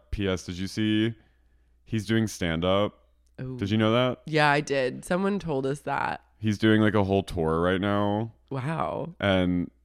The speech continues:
Speaker 2: How's his stand-up?
Speaker 1: well, I haven't seen it, but I, I,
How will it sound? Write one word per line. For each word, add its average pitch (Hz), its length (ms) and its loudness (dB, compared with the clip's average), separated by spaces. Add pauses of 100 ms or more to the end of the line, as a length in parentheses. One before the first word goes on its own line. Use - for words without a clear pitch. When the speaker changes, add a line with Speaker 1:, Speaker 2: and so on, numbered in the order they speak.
(120)
Speaker 2:
How's 175 240 -2
his 208 140 -6
stand-up? - 600 -4 (340)
Speaker 1:
well, 104 140 6
I 101 100 8
haven't 107 260 4
seen 98 200 0
it, 90 120 2
but 92 200 2
I, 95 120 0 (120)
I, 92 160 4